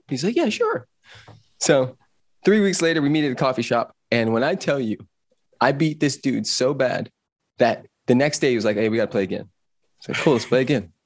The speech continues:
We played again. I annihilated him. He was like, "Yo, there's a Scrabble app in our phone. Let's, let's play there." You know, right? So you got a lot going on.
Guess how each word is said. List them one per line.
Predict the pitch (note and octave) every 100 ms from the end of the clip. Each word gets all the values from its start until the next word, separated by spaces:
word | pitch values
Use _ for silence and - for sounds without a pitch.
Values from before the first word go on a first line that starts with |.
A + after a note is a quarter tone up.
| _ _ - -
We |
played | - B2+
again. | A#2 A2 G2+ -
I | B2
annihilated | A#2+ A#2+ B2 A#2 A2+ F#2+ -
him. | -
He | A2
was | A2
like, | A2
"Yo, | C3+ A2+ G2+ - - _
there's | A#2+ A#2
a |
Scrabble | G#2+ - C#3 C#3+ B2 - -
app | C3 - - - _ _ _ _
in | A#2 A2+
our | G#2+
phone. | A2+ D#3+ C3 G#2
Let's, | A2 - -
let's | A2
play | - B2
there." | B2 C3 F#2+ G#2 _ -
You | G#2+
know, |
right? | G#2+ -
So | -
you | A2
got | A2
a | A2
lot | G#2+
going | A#2 B2
on. | B2+